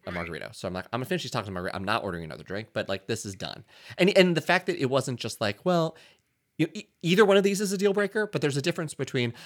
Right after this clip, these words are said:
Speaker 1: "I actually think Trump's doing a good job," and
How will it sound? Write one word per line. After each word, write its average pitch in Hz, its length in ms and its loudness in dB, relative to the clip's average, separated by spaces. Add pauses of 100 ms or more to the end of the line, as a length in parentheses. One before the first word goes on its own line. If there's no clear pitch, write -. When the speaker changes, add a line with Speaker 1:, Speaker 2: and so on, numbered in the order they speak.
(140)
Speaker 1:
"I 151 120 2
actually 190 220 0
think 151 220 -2
Trump's 165 200 -4
doing 165 220 2
a 160 60 -2
good 208 180 0
job," 107 400 -2 (160)
and 110 420 0